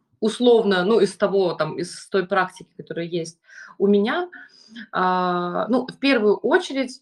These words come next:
да, если, опять же, да, то есть первый фактор, если мы хотим масштабироваться и, э, по сути, продавать больше, да, ну, потому что нам действительно интернет-маркетинг, интернет-продажа,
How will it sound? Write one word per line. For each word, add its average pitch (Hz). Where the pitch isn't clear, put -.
да, 208
если, 208
опять 185
же, 175
да, 185
то 202
есть 180
первый 208
фактор, 262
если 214
мы 202
хотим 196
масштабироваться 262
и, 233
э, 214
по 175
сути, 214
продавать 190
больше, 185
да, 202
ну, 208
потому 196
что 202
нам 202
действительно 254
интернет-маркетинг, 196
интернет-продажа, 190